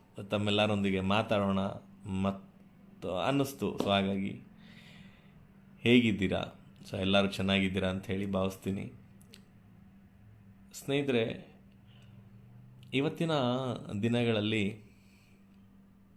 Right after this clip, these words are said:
ಜೀವನದಲ್ಲಿ ಎಷ್ಟೋ ಘಟನೆಗಳು ನಡೆಯುತ್ತೆ, ಎಷ್ಟೋ ಘಟನೆಗಳು ಹೋಗುತ್ತೆ. So, ಮನದಾಳದ ಮಾತುಗಳು ಅಂತ ಹೇಳಿ ಒಂದು ಕಾರ್ಯಕ್ರಮ ಮಾಡಲಿಕ್ಕೆ ಕೂಡ ನಾನು ಆಲೋಚನೆ ಮಾಡಿದೆ. ನಮ್ಮ ವಾಹಿನಿಯಲ್ಲಿ ನಮ್ಮದು ಒಂದು ಕೂಡ ಒಂದು ಟಿ ವಿ ಲೆವೆನ್ ಕನ್ನಡ ಅಂತ ಹೇಳಿ ಒಂದು ವಾಹಿನಿ ಇದೆ,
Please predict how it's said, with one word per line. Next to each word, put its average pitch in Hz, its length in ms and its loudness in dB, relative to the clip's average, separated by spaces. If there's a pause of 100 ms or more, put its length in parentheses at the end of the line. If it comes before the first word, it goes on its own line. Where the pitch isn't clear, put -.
(840)
ಜೀವನದಲ್ಲಿ 107 680 2
ಎಷ್ಟೋ 101 720 -2
ಘಟನೆಗಳು 98 500 2
ನಡೆಯುತ್ತೆ, 95 640 -2
ಎಷ್ಟೋ 110 300 -2
ಘಟನೆಗಳು 104 480 -2
ಹೋಗುತ್ತೆ. 98 580 -4 (640)
So, 131 80 2
ಮನದಾಳದ 127 600 4
ಮಾತುಗಳು 107 500 0
ಅಂತ 98 180 -4
ಹೇಳಿ 104 200 -2
ಒಂದು 98 260 -2
ಕಾರ್ಯಕ್ರಮ 107 480 -2
ಮಾಡಲಿಕ್ಕೆ 98 440 -2
ಕೂಡ 104 180 -6
ನಾನು 98 220 -4
ಆಲೋಚನೆ 101 460 -4
ಮಾಡಿದೆ. 98 300 -6
ನಮ್ಮ 98 200 -4
ವಾಹಿನಿಯಲ್ಲಿ 104 580 -4
ನಮ್ಮದು 101 200 -4
ಒಂದು 98 200 -2
ಕೂಡ 104 120 -6
ಒಂದು 101 260 -4
ಟಿ 107 120 0
ವಿ 107 100 -2
ಲೆವೆನ್ 104 260 -4
ಕನ್ನಡ 107 180 -4
ಅಂತ 98 140 -4
ಹೇಳಿ 101 140 -4
ಒಂದು 95 220 -2
ವಾಹಿನಿ 104 320 0
ಇದೆ, 101 500 -10